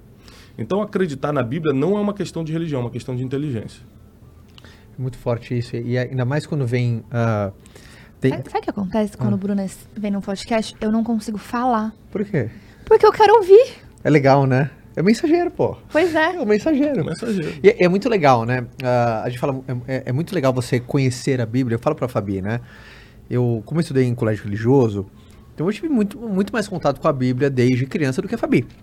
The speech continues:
Speaker 2: Mas sempre na minha, ah, minha experiência, eh, religiosa, sempre, o-, meus maiores contatos com a Bíblia sempre foi quando uma pessoa, eu falo pra ela, quando,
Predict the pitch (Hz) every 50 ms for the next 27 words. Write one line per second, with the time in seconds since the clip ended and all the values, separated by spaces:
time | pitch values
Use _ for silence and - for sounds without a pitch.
0 | - - - - - - - - - - - - - - - - - - - -
1 | - - - - - - - - 180 190 196 196 - - 269 285 359 349 226 196
2 | 185 170 165 170 160 151 135 127 123 123 - 131 131 117 - 120 139 143 131 -
3 | - 131 135 131 127 - 131 120 107 98 - - - - - - - - - 127
4 | 120 110 98 85 - - 151 139 131 117 104 123 139 156 147 135 120 113 101 107
5 | - - - - - 175 170 175 - 190 175 - - - 143 - - 160 160 180
6 | 196 185 - - - - - 143 147 - - 160 156 160 175 190 196 185 165 170
7 | 190 233 247 240 196 - - - - 135 127 120 123 - 131 123 120 123 - -
8 | - 113 107 110 139 143 123 110 104 110 107 - - - - - - - - -
9 | - - - - - - 226 247 233 240 240 202 - - 175 175 180 180 190 190
10 | 185 185 - - - - - - - - - - - - - - - - - -
11 | - - - - - - - - - - 156 156 160 151 151 160 156 - 160 160
12 | 180 175 - 180 156 - - - 190 196 196 - - - 208 196 196 160 131 120
13 | 120 - 160 156 165 151